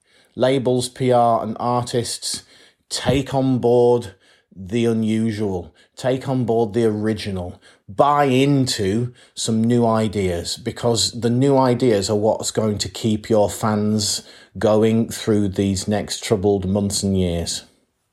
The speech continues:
If you've got any thoughts on this and any ideas that you've had or any things that you'd like to say, you can email me at james at lyric magazine dot co dot U K. You can find me,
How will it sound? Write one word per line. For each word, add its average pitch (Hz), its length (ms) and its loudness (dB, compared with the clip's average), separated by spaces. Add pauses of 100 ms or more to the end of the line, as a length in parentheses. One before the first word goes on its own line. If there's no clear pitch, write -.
(760)
If 120 180 -4
you've 127 120 0
got 120 180 0
any 101 160 -2
thoughts - 720 0 (460)
on 95 180 -2
this 104 260 0
and 104 200 -2
any 120 260 2
ideas 110 540 0
that - 120 -6
you've 120 320 0
had 123 260 2
or 92 340 2
any 110 500 0 (260)
things 107 340 -2
that 98 100 -6
you'd 104 220 -2
like 98 180 2
to - 80 -8
say, 120 220 2
you 117 240 2
can 101 400 -2
email 107 400 0
me 98 180 0
at - 120 -4
james 107 640 0 (100)
at - 420 -8
lyric 107 320 0
magazine 104 480 -4
dot - 360 -2
co 98 220 0
dot 92 160 -2
U 92 140 -4
K. 135 420 0 (400)
You 110 80 -4
can 107 160 -2
find 113 580 2
me, 101 380 0